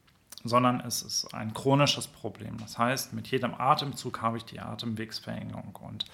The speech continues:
das ist in etwa so, wie man das aus der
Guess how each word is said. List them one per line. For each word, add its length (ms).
das 220
ist 220
in 120
etwa 280
so, 440
wie 180
man 260
das 200
aus 160
der 380